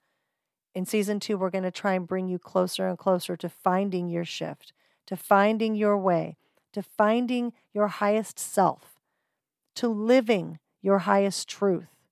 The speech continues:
to being your best self, and to bring your best self to the rest of the world. All right, you guys.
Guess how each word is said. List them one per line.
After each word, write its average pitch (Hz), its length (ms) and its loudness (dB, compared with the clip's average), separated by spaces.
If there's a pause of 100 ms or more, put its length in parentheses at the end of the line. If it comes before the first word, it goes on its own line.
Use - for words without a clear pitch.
(280)
to 220 140 -6
being 208 840 -2
your 202 160 0
best 214 460 0
self, - 680 0 (480)
and 196 160 -2
to 208 100 -6
bring 208 680 -2 (400)
your 175 140 -2
best 165 340 -6
self - 560 -6 (840)
to 185 120 -8
the 175 80 -2
rest 175 300 -2
of 185 80 -6
the 180 80 -4
world. 190 440 -4 (760)
All 185 120 -8
right, - 180 -6
you 170 80 -10
guys. 170 480 -12